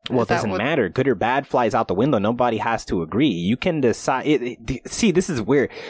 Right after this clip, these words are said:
Speaker 1: where it gets way into the weeds 'cause it gets really problematic if you were to decide, for example, I want my machine to run at ten times speed,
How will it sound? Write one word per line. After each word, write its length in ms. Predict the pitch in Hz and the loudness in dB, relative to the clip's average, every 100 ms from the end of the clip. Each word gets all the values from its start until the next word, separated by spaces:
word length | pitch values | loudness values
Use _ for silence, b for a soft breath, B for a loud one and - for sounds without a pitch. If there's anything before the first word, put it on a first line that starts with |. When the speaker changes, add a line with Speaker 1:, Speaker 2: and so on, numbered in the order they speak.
| B | B
Speaker 1:
where 100 | 143 | 0
it 60 | 120 | 0
gets 320 | 135 - - B B B | -2 -2 -12 B B B
way 400 | - 151 202 175 | -2 2 4 6
into 220 | 139 123 | 4 2
the 80 | 113 | 0
weeds 340 | 95 196 131 - | 2 2 2 0
'cause 140 | 98 | -2
it 40 | |
gets 200 | 123 143 | -2 -2
really 300 | 95 104 143 113 | -2 2 2 2
problematic 680 | - 95 90 92 135 135 101 | -2 -6 -4 -2 -2 -2 -4
if 100 | - | 0
you 100 | 104 | 2
were 120 | 101 | 2
to 100 | 120 | 0
decide, 440 | 92 - 110 101 | -4 -2 -2 -2
for 280 | 95 - 107 | -2 0 2
example, 1080 | 95 90 92 107 95 90 104 90 82 76 - _ - | 0 -2 -4 -2 -2 -2 -2 0 -2 -6 -12 _ 0
I 160 | 208 | 0
want 580 | 220 139 117 107 104 - _ _ _ _ | 2 0 0 -2 -4 -10 _ _ _ _
my 300 | 117 120 135 | -4 0 0
machine 840 | 135 120 - - 107 95 90 90 - b b b _ | 0 0 0 0 0 0 0 -2 -6 b b b _
to 1080 | - - 120 98 92 90 87 82 82 82 85 - _ _ _ _ _ _ _ _ _ - _ - - | -8 -4 0 2 2 2 0 0 0 -2 -4 -8 _ _ _ _ _ _ _ _ _ -20 _ -20 -16
run 240 | 113 120 117 | -6 -4 -4
at 120 | - | -6
ten 200 | - 101 | -6 -6
times 280 | - 90 87 | -6 -6 -6
speed, 380 | - 92 80 | -6 -6 -8